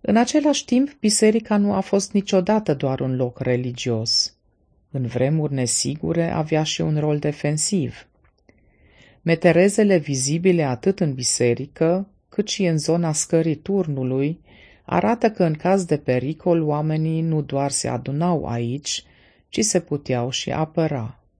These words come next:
Complexul include și o clădire pentru depozitarea cerealelor și a slăninii, unde erau păstrate proviziile și carnea afumată.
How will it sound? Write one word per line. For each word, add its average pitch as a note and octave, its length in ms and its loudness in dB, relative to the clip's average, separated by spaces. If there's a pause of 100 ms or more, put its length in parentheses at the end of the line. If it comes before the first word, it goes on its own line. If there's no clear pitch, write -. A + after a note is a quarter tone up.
(1120)
Complexul G#3+ 600 2
include G3 440 0
și - 160 0
o F#3 80 4
clădire D#3 540 0
pentru D3 340 -4
depozitarea C3 840 -2
cerealelor C#3+ 920 -4
și - 180 -6
a C#3 100 -2
slăninii, C#3+ 800 -2 (440)
unde D#3 240 0
erau D3 280 4
păstrate D#3+ 640 -2
proviziile D3 840 -4
și C#3+ 180 -6
carnea C3 560 -6
afumată. B2+ 720 -4